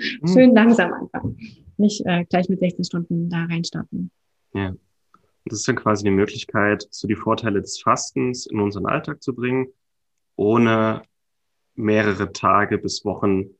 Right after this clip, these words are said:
Speaker 1: fasten zu müssen. Das heißt, es ist sehr, ähm, alltagstauglich. Und wenn die Leute es ausprobieren, dann merken die, dass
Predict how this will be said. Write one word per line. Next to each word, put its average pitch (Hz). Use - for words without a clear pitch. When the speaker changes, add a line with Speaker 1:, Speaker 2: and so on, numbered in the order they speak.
Speaker 1:
fasten 92
zu 87
müssen. 92
Das 95
heißt, 92
es -
ist 98
sehr, 98
ähm, 95
alltagstauglich. 151
Und 104
wenn 104
die 107
Leute 101
es 117
ausprobieren, 113
dann 95
merken 101
die, 101
dass 95